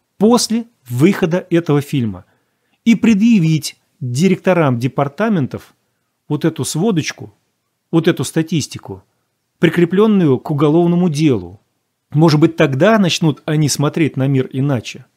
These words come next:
Может быть, тогда найдут способы, чтобы эту дрянь не выносить на наши умы. Как думаешь?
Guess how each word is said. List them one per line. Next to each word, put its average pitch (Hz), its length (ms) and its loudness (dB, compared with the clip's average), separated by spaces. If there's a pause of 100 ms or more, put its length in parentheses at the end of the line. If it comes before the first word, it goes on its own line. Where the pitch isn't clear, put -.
(340)
Может 156 260 2
быть, 165 160 2
тогда 170 380 0
найдут 156 340 0
способы, 131 540 -4
чтобы 139 280 -4
эту 143 140 -4
дрянь 139 420 0
не 120 100 0
выносить 135 540 -2
на 120 160 -4
наши 120 300 -6
умы. 123 400 -4 (340)
Как 165 180 -4
думаешь? 98 420 -10